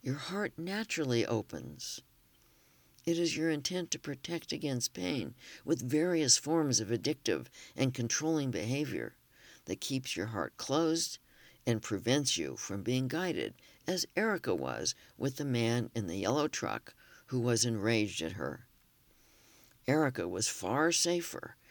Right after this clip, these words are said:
in allowing her guidance to act through her than if her wounded self had reacted with anger.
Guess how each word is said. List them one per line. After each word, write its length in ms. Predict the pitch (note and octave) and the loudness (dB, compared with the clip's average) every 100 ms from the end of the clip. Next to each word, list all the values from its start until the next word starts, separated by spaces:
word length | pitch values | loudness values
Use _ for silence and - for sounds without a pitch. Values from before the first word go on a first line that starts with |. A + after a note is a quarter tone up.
| - - | -20 -4
in 140 | A#2 A2+ | 2 2
allowing 480 | G#2+ B2 C3+ B2 | 4 4 4 4
her 220 | A2 F2+ G#2 | 2 -2 -2
guidance 520 | A#2 E3+ D3 D#2+ F2 | 2 4 2 0 -4
to 180 | - - | -4 -2
act 240 | G#2+ A#2 | 0 -2
through 360 | - - F#3+ F3 | -4 0 0 2
her 280 | B2 - - _ _ - - - - | -2 -4 -10 _ _ -20 -20 -14 0
than 180 | A#2+ B2+ | 4 6
if 180 | C3 | 4
her 160 | A#2 G#2+ | 2 4
wounded 460 | G#2+ C#3 D3+ D#3 - | 4 4 4 4 6
self 560 | - C#3+ D2 C3 - - - - | 4 4 0 -6 -14 -18 -16 -2
had 240 | A#2 F#2+ | 0 2
reacted 580 | G#2+ G2+ B2 B2+ - - | 2 4 2 0 -4 -2
with 240 | G#2+ A2 - | -2 -2 0
anger. 480 | B2+ A2+ G#2 E2 | 0 0 -2 -4